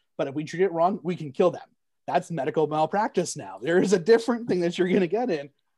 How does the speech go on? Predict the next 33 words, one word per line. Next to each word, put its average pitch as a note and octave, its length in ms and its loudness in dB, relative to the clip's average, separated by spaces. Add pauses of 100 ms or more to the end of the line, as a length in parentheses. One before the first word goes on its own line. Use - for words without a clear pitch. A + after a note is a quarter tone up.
(200)
And E3 120 2
I D3+ 100 -4
said A3 180 -2
that A3+ 180 -2
to F3+ 120 0
him, E3 80 -2
and D#3 100 -8
he's E3+ 220 -6
like, A#2+ 160 -12
"You F3 140 -4
should - 160 -10
still F#3 160 2
get D3 120 -2
a C#3+ 60 -2
vaccine. C3+ 420 -8
You're E3+ 160 -6
making C#3+ 340 -10
fear." A3 200 -2
I'm D#3+ 60 -4
like, D3+ 160 -6 (500)
"No, A#3+ 240 0
I'm D#3+ 140 -4
providing F#3+ 500 -4
information F#3+ 720 -6
for D#3+ 160 -12
people. B2+ 340 -12
Like, B2+ 180 -8 (460)
they E3 140 -2
have G3+ 200 -2
a G3+ 80 2
right F#3 320 -4
to A3+ 160 -10
know F#3+ 560 -6